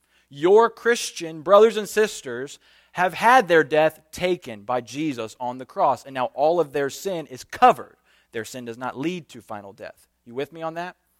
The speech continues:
So we need to pray for our brothers and sisters. This is what John is getting at. Pray for your siblings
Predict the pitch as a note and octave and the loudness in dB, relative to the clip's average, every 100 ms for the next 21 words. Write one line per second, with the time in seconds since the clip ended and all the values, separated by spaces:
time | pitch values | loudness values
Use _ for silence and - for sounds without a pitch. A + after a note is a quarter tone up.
0 | _ _ _ - D#3 G3+ A#3 F3 C#3 - | _ _ _ -6 -2 0 0 -4 -6 -4
1 | F#3+ G#3 A#3 - F#3+ E3 D#3+ E3 E3 D3+ | 0 0 -2 -4 -2 -2 -4 -4 -6 -12
2 | C#3 E3 D3+ - F#2+ - C#3+ D3 F3+ D#3+ | -12 -10 -10 -14 -20 -14 -8 -6 -8 -4
3 | E3 C#3 C3+ B2+ A#2+ A2 - _ _ _ | -4 -4 -6 -6 -12 -16 -18 _ _ _
4 | - D#3 E3 F3 F3+ F#3 _ _ D#3 E3 | -8 0 2 2 -2 -8 _ _ -12 -10
5 | E3 - E3 B2+ A#2 G#2+ G#2+ | -10 -8 -8 -8 -14 -14 -20